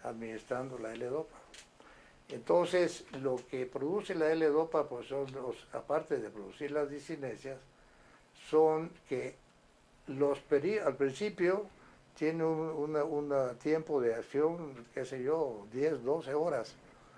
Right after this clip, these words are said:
Después se acorta a diez, después a ocho, después a cinco, después a dos.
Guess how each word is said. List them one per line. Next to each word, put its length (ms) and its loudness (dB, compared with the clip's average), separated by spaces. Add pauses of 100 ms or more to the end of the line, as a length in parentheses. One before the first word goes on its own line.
(440)
Después 400 -2
se 60 4
acorta 420 4
a 60 2
diez, 340 -2
después 460 -4
a 80 2
ocho, 400 -2
después 400 -6
a 80 -4
cinco, 440 -8
después 360 -6
a 60 -6
dos. 260 -2